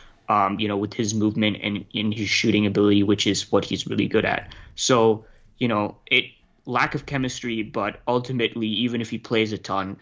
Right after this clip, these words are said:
I think there needs to be some conscious, like, tactical shifts being made to, to make the best of Jovic, because he's just not the same player as Benzema.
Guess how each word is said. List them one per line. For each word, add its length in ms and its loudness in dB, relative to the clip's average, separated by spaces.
I 80 -8
think 240 2
there 80 2
needs 240 -2
to 60 -12
be 100 0
some 180 -2
conscious, 500 -2
like, 160 -4
tactical 440 -4
shifts 340 -8
being 260 -6
made 400 -2
to, 120 -2
to 120 -10
make 200 0
the 40 -10
best 220 -4
of 80 -8
Jovic, 240 0
because 220 2
he's 240 0
just 340 0
not 340 0
the 60 -8
same 300 -8
player 320 -4
as 120 -6
Benzema. 560 -8